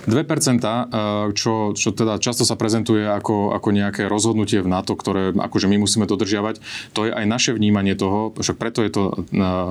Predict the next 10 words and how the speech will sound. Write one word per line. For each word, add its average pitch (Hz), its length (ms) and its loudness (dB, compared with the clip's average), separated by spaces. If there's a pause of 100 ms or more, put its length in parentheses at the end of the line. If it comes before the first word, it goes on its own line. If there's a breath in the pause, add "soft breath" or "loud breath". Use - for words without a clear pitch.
(160)
nato 101 320 0
guideline, 104 640 -2 (240 loud breath)
lebo 98 160 -4
všetky 135 320 0
nato 107 240 0
krajiny 107 400 -2
to 107 80 0
považujú 104 640 2
za, 92 240 0 (240 loud breath)
za, 95 480 0